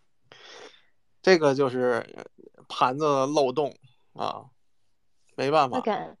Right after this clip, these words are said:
Speaker 1: 啊。
Speaker 2: 感觉大保健老师对这个玩盘子还是特别有心得的。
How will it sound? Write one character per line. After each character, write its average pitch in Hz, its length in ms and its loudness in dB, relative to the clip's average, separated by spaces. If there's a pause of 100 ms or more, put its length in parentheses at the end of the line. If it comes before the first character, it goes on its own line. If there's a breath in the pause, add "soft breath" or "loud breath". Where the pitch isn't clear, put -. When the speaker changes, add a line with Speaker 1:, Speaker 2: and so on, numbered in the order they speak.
Speaker 1:
啊。 - 240 -12
Speaker 2:
感 185 160 -2
觉 196 140 0
大 240 200 4
保 185 120 0
健 220 180 -4
老 175 180 -4
师 - 280 -10
对 196 320 -2
这 196 120 -2
个 175 100 -4
玩 170 240 -8
盘 165 320 -12
子 220 80 -6
还 170 180 -10
是 165 160 -6 (120)
特 - 200 -8
别 160 120 -6
有 160 160 -10
心 160 340 -16
得 165 80 -16
的。 160 100 -20